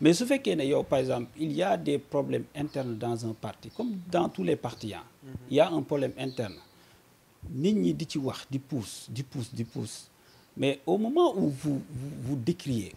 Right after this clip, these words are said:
Speaker 1: au moment où vous faites des propositions, les gens continuent sur cette même lancée-là.
Speaker 2: Mhm.
Speaker 1: Mais finalement, tu te dis que ni lii, ça sera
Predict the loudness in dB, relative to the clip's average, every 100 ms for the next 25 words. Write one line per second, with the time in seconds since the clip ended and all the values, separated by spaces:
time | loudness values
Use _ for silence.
0 | 2 4 6 4 2 2 0 0 2 2
1 | 2 0 0 -2 -2 -4 -6 0 2 2
2 | 2 0 -2 -10 -10 -4 2 2 2 2
3 | 4 4 2 2 2 2 2 0 -2 -4
4 | -6 -8 -14 -18 -18 -6 -2 0 2 2
5 | 2 -2 -2 -4 -2 -2 -2 -2 -2 -4
6 | -4 -4 -6 -8 -6 -8